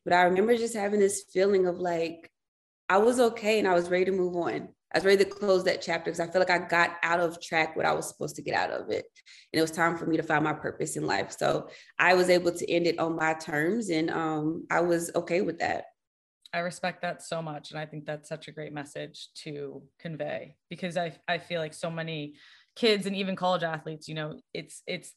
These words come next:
Speaker 2: a difficult transition from
Speaker 1: Oh, yeah.
Speaker 2: college athletics to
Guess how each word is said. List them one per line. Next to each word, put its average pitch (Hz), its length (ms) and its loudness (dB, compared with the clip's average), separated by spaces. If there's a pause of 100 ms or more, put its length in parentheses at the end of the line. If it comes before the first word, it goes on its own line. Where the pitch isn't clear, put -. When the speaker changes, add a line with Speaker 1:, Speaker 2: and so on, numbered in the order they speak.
(240)
Speaker 2:
a 170 60 -2
difficult - 760 -8
transition 160 640 -8
from 156 420 -4
Speaker 1:
Oh, 175 100 2
yeah. 139 260 -10 (180)
Speaker 2:
college 170 320 -2
athletics 156 760 -4 (200)
to 160 580 -6